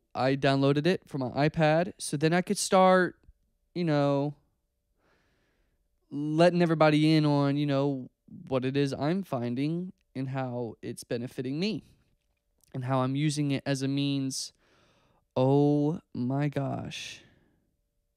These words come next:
It's because I changed that, so. And boom, we should be logging in in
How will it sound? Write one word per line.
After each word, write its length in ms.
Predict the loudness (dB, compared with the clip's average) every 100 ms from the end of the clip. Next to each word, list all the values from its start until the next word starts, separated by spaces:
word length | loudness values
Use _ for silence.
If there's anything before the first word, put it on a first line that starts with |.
| _ _ _ _ _ _ _ _ _ _ _ _ _ _ _ _ _ _ _ _ _ _ _ _ _ _ _ _
It's 60 | -12
because 1040 | -12 -6 -2 0 0 0 -2 -6 -10 -14 -18 _
I 120 | -6
changed 520 | -6 -4 -2 -2 -6
that, 300 | -8 -8 -8 -12
so. 640 | -14 -8 -6 -6 -6 -8 -12 -20 _ _ _ _ _ _ _ _ _ _ _ _ _ _ _ _ _ _ _ _ _ _ _ _ _ _ _ _ _ -2
And 800 | 0 2 2 2 2 2 0 -4 _ _ _
boom, 480 | 6 6 6 2 -2 _ _ _ _
we 100 | -4
should 160 | -2
be 60 | -2
logging 400 | 2 0 0 0
in 320 | 2 2 2
in 240 | 0 -4